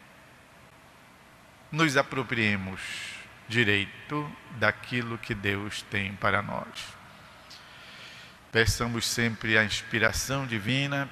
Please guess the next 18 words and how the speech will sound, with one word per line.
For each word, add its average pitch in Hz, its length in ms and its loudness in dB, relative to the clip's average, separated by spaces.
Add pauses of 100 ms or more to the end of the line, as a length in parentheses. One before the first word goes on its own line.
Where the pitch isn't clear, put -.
peçamos 113 480 -4
sempre 127 340 0
ao 120 80 6
Divino 120 400 -2
Espírito 127 560 -4
Santo 147 480 -4
que 139 140 -10
nos 135 260 -6
conceda 135 640 -2
entender, 127 680 -2 (540)
pois 117 760 -2 (420)
a 113 120 4
nossa 113 340 4
vocação 110 760 -2
de 101 100 -6
filhos 170 580 -4
e 123 80 2
filhas 123 760 -6